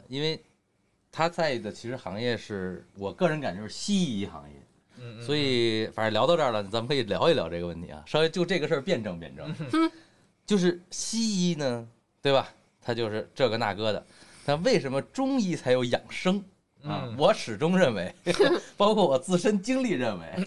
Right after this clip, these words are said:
Speaker 1: <laughs>三十岁之前嘚瑟，三十岁之后准出问题。
Speaker 2: 对，他现在就是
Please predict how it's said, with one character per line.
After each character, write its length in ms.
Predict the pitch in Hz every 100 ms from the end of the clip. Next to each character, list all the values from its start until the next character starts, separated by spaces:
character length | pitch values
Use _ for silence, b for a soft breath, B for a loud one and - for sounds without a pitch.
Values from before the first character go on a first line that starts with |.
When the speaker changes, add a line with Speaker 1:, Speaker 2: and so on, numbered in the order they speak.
| 180
Speaker 1:
<laughs> 200 | - 175
三 260 | - 240
十 100 | 233
岁 140 | 202 175
之 80 |
前 220 | 185 208 185
嘚 240 | 208 127
瑟， 180 | 104 110 - B B
三 260 | - 202
十 80 | 214
岁 140 | 185 165
之 180 | 175
后 200 | 185 170
准 220 | 123 123 98
出 160 | -
问 160 | 196 139
题。 200 | 107 147 190 196
Speaker 2:
对， 220 | 151 131 -
他 380 | - 165 156
现 220 | 156 240 262
在 160 | 269
就 200 | 165 135
是 360 | 139 143 131